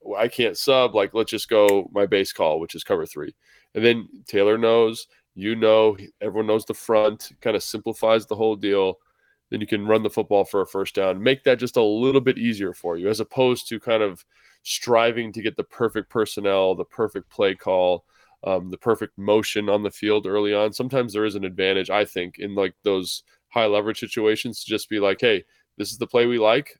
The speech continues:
Like, I'm Scott on the sideline. I'm just gonna call it. We can execute this with ten seconds left, with, you know,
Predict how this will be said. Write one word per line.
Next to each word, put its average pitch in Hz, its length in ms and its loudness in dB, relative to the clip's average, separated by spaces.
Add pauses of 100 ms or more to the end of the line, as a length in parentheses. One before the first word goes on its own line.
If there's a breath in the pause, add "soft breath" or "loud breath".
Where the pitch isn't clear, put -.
(120)
Like, 98 140 -6
I'm 101 160 -2
Scott 104 300 0
on 107 80 -2
the 107 80 -4
sideline. 110 380 0
I'm 95 100 -6
just - 160 -10
gonna 92 140 -6
call 107 260 2
it. 98 60 0
We 107 100 -6
can - 120 -6
execute 98 420 -4
this - 380 -6 (360)
with 104 100 -6
ten 104 160 0
seconds 92 340 -4
left, 85 240 -4
with, 113 300 2
you 117 160 -4
know, 87 260 -2